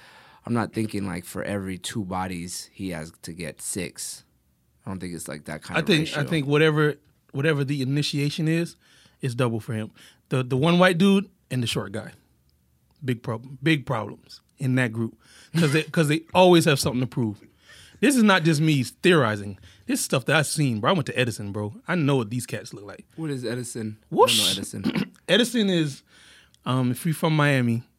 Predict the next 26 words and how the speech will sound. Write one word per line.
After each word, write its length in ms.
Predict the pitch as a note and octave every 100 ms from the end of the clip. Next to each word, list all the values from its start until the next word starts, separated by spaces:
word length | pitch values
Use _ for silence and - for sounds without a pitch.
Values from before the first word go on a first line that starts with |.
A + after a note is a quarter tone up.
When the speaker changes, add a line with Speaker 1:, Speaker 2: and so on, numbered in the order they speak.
| _ -
Speaker 1:
Oh, 180 | D#3+ E3
it's 120 | E3
a 60 | D#3+
Miami 320 | C3+ C3+ B2+
school. 240 | G#2+ - E2+
Speaker 2:
It's 100 | C#3+
a 20 |
Speaker 1:
Okay. 60 |
Speaker 2:
Miami 220 | C#3 D3 C#3+
high 140 | C#3
school, 340 | - B2+ G#2 -
also 220 | B2 B2+
Speaker 1:
Okay. 80 | B2+
Speaker 2:
known 240 | C3 B2+
as 220 | B2 A#2+
Gladiator 440 | A#2+ C3 B2 A#2 A#2
School. 480 | - C3 B2 A#2+ _ _ _ _ _ _
Um, 440 | A#2 A#2 A2+ A2 A2 _ _
they 100 | C3
fight 320 | C3 C#3+ C3 -
every 260 | C3 B2+ A#2
day. 280 | G#2 - - _ _ _ _ _
Not 220 | C#3 C3 - _ -
metaphorically 800 | C3 D3 C3+ - C#3+ C3+ C3+ A#2 -
every 240 | A2 G#2+
day. 280 | G#2+ G#2+